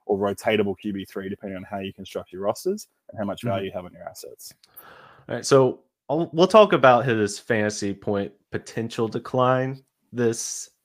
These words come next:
Speaker 2: uh, this season in a little bit whenever we get down to his weapons. But first, let's talk about another aging asset in Dalvin
Speaker 1: <laughs>
Speaker 2: Cook. Oh my goodness, he, I think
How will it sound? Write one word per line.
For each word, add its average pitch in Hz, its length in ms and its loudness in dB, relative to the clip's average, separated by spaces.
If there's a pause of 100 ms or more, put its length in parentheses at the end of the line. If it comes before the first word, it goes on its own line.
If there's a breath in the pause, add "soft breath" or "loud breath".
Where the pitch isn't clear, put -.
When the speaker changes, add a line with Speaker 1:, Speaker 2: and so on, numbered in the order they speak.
(160)
Speaker 2:
uh, 104 300 0
this 107 220 -4
season 113 500 -4
in 110 140 -6
a 107 100 -2
little 113 220 2
bit 113 160 0
whenever 110 180 0
we 101 140 -2
get 110 180 -6
down 110 200 -2
to 107 120 0
his 98 180 -2
weapons. 113 380 0
But 113 260 2 (240 loud breath)
first, 190 200 4
let's 208 100 2
talk 196 200 6
about 135 500 2 (160)
another 127 400 4
aging 113 440 -4
asset 98 460 -2
in 104 160 -4
Dalvin 107 800 2 (120)
Speaker 1:
<laughs> - 120 -14
Speaker 2:
Cook. 95 480 -4 (560 loud breath)
Oh 135 220 6
my 120 160 2
goodness, 123 240 -2
he, 208 260 -2 (1400 loud breath)
I 196 80 6
think 220 320 2